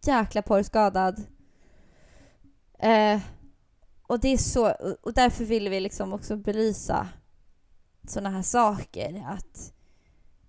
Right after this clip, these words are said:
det kan faktiskt bli konsekvenser. Så för mig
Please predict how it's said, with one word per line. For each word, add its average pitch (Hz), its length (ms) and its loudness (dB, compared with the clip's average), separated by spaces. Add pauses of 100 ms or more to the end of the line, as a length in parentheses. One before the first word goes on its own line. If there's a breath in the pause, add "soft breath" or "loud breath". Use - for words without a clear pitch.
(600)
det - 60 2
kan 285 300 0
faktiskt 247 200 -4
bli 214 100 0
konsekvenser. 226 800 -2
Så 208 180 -2
för 226 180 -2
mig 220 360 0